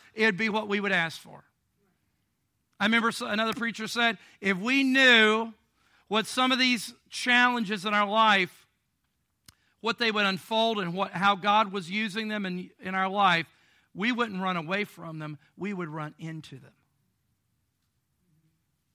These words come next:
God knows all things, doesn't he? So why do we wait on God? Because he knows way more than I do, and he's worthy of trust. And also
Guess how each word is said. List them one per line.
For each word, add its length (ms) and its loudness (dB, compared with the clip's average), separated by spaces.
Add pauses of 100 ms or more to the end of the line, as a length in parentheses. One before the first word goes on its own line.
(1120)
God 260 -6
knows 320 -12
all 300 -18
things, 340 -20
doesn't 320 -20
he? 140 -20 (960)
So 180 -16
why 260 -8
do 100 -8
we 340 -10 (420)
wait 240 -6
on 200 -10
God? 360 -12 (220)
Because 300 -16
he 120 -16
knows 320 -14
way 200 -14
more 200 -16
than 160 -16
I 160 -18
do, 320 -20 (540)
and 100 -10
he's 140 -12
worthy 380 -10
of 100 -16
trust. 480 -16
And 80 -12
also 580 -12